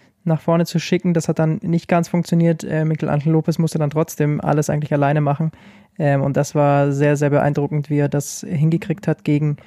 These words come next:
Roglic und gegen Pogacar. Hatte ein bisschen den Vorteil, dass Pogacar und auch, ähm, vor allem Roglic ein bisschen taktiert haben dahinter. Denn es gab, als seine Attacke,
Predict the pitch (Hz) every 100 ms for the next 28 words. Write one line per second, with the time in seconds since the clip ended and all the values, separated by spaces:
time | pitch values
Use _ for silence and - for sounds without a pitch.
0 | - - _ 160 151 156 147 - 160 156
1 | - 147 147 - 165 175 - 170 170 170
2 | 185 220 185 190 202 170 156 - 180 -
3 | 196 226 - _ _ _ - 165 180 -
4 | - - _ _ _ _ _ _ - 185
5 | 185 185 180 175 175 175 160 165 - -
6 | 156 156 156 156 160 151 _ _ _ _
7 | - _ _ _ _ - 151 156 185 185
8 | 180 - 175 175 - 170 160 - 185 147
9 | 143 143 143 143 139 - - - - 160
10 | 190 - 160 165 165 175 - _ _ -
11 | 160 - 165 190 165 - 170 - 180